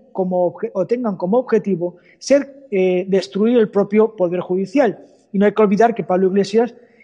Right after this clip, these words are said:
es el único político, eh, en España que ha sido en tres veces, eh, recriminado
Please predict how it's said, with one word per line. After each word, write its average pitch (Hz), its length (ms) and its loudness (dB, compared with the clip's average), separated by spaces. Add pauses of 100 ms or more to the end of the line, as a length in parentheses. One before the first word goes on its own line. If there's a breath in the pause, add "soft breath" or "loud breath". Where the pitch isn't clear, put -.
(100)
es 208 320 0
el 180 180 0
único 208 420 0
político, 190 760 -2
eh, 160 200 0
en 170 80 -4
España 208 540 2
que 214 100 4
ha 220 60 4
sido 240 400 2
en 196 220 2
tres 240 260 2
veces, 240 440 0 (360 soft breath)
eh, 202 320 2 (260)
recriminado 202 840 0